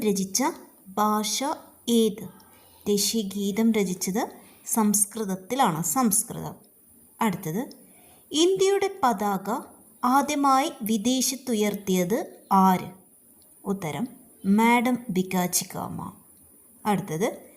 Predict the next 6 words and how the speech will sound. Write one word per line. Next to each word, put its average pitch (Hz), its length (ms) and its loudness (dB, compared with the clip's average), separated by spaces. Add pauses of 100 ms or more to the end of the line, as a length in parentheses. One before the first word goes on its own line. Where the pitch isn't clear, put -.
(300)
ദേശീയ 339 460 2 (200)
കായിക 277 480 -2 (120)
ദിനം 220 200 2 (360)
എന്നാണ്? 226 560 4 (520)
ഉത്തരം 196 400 -6 (540)
ഓഗസ്റ്റ് 220 460 -2